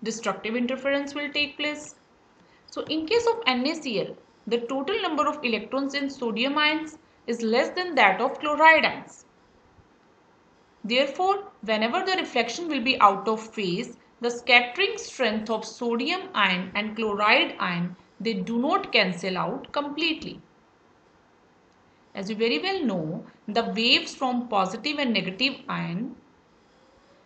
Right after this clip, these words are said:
they are interfering with each other. So when they will be out of phase, the scattering strength of N A plus and chloride ion, they will not cancel out completely, as their scattering strength are different.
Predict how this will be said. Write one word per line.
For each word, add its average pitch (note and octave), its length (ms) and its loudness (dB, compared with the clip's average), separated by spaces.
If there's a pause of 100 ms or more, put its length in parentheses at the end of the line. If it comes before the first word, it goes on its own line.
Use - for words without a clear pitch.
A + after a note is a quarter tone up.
(200)
they A#3+ 120 2
are D4 80 4
interfering C4+ 720 2
with D4+ 240 -2
each D#4+ 240 -2
other. D#3+ 260 -4 (1200)
So D4 180 -6
when A3+ 220 0
they D#4 120 2
will F4+ 200 0
be F4+ 140 2
out G3+ 320 4
of C#4 260 2
phase, G#3+ 580 -2 (460)
the A#3 80 -8
scattering B3 600 0
strength B3 400 0
of B3+ 160 0
N A#3 180 2
A C#4+ 60 0
plus D#4+ 240 2
and D#4+ 160 -4
chloride A3 340 6
ion, A#3 320 0 (300)
they A3+ 140 0
will C4+ 200 0
not A3 380 2
cancel G3+ 320 -2
out C4 200 2
completely, C#4+ 680 -2 (220)
as F#3+ 180 0
their A3 120 0
scattering G#3+ 480 -4
strength F3 360 -6
are C#4 100 2
different. A#3+ 540 -4